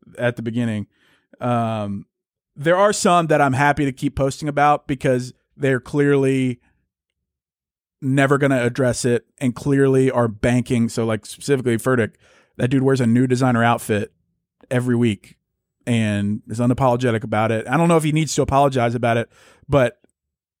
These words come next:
he's basically said straight up, like, "This isn't my ba-, battle to fight. I'm gonna keep wearing my Saint Laurent stuff new each weekend."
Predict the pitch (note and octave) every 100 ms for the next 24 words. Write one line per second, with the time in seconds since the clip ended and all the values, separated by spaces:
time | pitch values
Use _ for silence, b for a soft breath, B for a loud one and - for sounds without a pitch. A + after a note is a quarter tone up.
0 | - C3+ B2+ C#3+ C#3+ - C3 A#2 D3 C3
1 | A#2 B2 A#2+ A#2 B2+ A2 A#2 B2+ C3+ C3
2 | A#2+ A#2+ - C3 A#2+ A2+ - A#2+ A2 -
3 | _ b b B2 A#2+ B2+ B2 A#2+ A#2+ A2+
4 | A2 G#2+ _ _ _ - C3+ A2 A2+ A#2
5 | A2+ - _ _ _ _ _ _ _ -
6 | C#3 - A2 - - _ C3+ C3+ B2 A#2
7 | A#2 C3 A#2+ A#2+ G#2